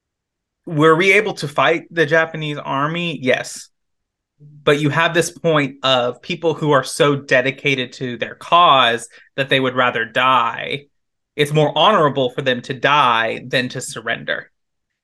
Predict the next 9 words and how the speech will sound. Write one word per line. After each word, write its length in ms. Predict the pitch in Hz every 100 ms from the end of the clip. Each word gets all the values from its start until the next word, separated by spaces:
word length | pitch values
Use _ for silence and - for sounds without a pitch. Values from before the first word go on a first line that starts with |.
| _ _
And 520 | 139 139 131 131 - _
that 340 | 143 131 147 156
is 120 | 143
a 40 |
very 360 | 131 135 135 131
difficult 640 | - - 131 - 80 -
enemy 380 | - - - -
to 160 | - -
fight. 460 | - - - -